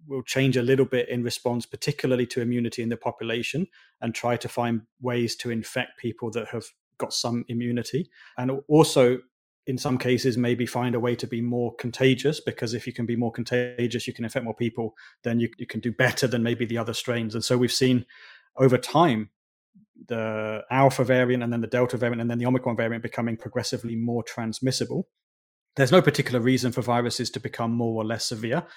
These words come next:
Th-, th-, there's no selection advantage, particularly with, with a virus like covid that's typically very, very mild anyway. There's no selection advantage to, to being more severe or less severe. I think we're lucky that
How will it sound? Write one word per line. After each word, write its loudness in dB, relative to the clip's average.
Th-, -8
th-, -6
there's -4
no 0
selection -4
advantage, -4
particularly -2
with, -6
with -4
a -6
virus 0
like -6
covid -4
that's -8
typically -4
very, 0
very -2
mild -2
anyway. -2
There's 0
no 6
selection -2
advantage -2
to, -6
to -8
being -4
more -2
severe -6
or -2
less -4
severe. -6
I -8
think 4
we're 0
lucky 0
that -4